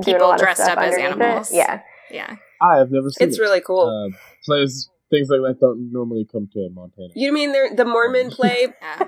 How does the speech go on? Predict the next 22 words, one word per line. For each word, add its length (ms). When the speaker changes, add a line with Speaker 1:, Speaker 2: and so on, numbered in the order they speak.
Speaker 4:
house 320
isn't 300
putting 240
that 160
one 140
on? 300
Speaker 3:
That 240
one, 220
no. 80
Speaker 4:
When 140
they 160
do. 200
Speaker 3:
No, 260
it's 180
not, 180
it 80
hasn't. 560
Yeah, 240
I've, 340
trust 200
me, 60
I've, 160